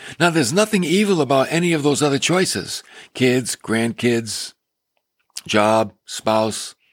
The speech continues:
hobby, nothing evil about them.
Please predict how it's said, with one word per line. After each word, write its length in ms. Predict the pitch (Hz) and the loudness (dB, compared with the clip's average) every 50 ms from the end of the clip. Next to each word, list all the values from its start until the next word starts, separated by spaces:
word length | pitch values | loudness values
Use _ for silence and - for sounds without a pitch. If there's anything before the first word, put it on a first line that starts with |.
| _ _ _ _ _ _ _ - | _ _ _ _ _ _ _ -2
hobby, 400 | 101 110 110 107 113 117 110 - _ _ | 0 0 0 2 0 -2 -4 -6 _ _
nothing 280 | 175 190 185 196 165 123 | -4 -2 0 -2 -4 -2
evil 520 | - 117 135 170 170 123 101 85 78 - _ - - - - - | -2 0 0 0 0 -2 -4 -4 -6 -8 _ -20 -20 -20 -14 -8
about 360 | - 113 98 110 104 104 - - | -6 -2 0 0 0 0 0 0
them. 300 | 101 104 131 143 135 | -2 -2 -2 -4 -6